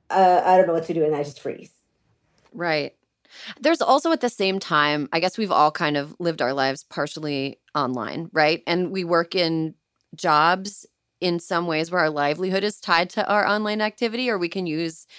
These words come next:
Speaker 2: you know, online to, like, promote ourselves or whatever. It, sometimes it feels like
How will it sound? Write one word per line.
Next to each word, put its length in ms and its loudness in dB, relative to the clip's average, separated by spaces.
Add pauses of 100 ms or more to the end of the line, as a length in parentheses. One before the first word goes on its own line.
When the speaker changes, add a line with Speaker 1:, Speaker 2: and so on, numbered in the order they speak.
(240)
Speaker 2:
you 80 -6
know, 100 0
online 460 0
to, 120 -8
like, 360 -2 (140)
promote 480 -4 (200)
ourselves 540 2
or 40 -8
whatever. 380 0 (720)
It, 160 -4
sometimes 460 2
it 140 -6
feels 640 0
like 600 -2